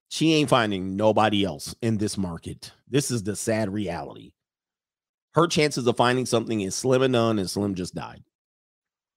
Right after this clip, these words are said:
So with that being said, if you have kids with this woman, plan on forever sending her money. You're forever gonna be bailing them out.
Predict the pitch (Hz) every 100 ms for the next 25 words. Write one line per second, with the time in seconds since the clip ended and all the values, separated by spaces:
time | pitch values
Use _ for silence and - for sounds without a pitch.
0 | _ _ - 123 120 131 127 123 107 -
1 | 123 104 110 110 - 165 120 127 - 120
2 | 127 131 135 - _ _ _ _ _ -
3 | 160 147 151 135 117 104 - 117 - 131
4 | 120 - 107 98 90 90 82 69 67 _
5 | _ _ 143 135 - 127 - 135 135 127
6 | 113 107 98 92 95 92 87 82 78 71